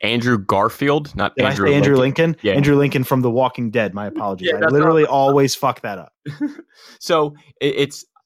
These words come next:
Speaker 1: rumors that they're already filming Spider-Man three. I'm pretty sure that's what I read.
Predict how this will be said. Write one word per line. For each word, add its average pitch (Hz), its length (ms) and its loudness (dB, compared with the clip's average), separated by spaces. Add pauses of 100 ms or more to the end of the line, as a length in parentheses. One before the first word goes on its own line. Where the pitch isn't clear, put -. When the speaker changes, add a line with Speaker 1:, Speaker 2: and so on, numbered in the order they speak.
(100)
Speaker 1:
rumors 196 320 0
that 165 100 -4
they're 139 140 2
already 156 240 0
filming 156 500 -2
Spider-Man 92 560 -2
three. 87 220 -6
I'm 92 100 -4
pretty 143 240 -8
sure 123 140 -12
that's 120 200 -4
what 104 140 -8
I 82 80 -6
read. 95 400 -2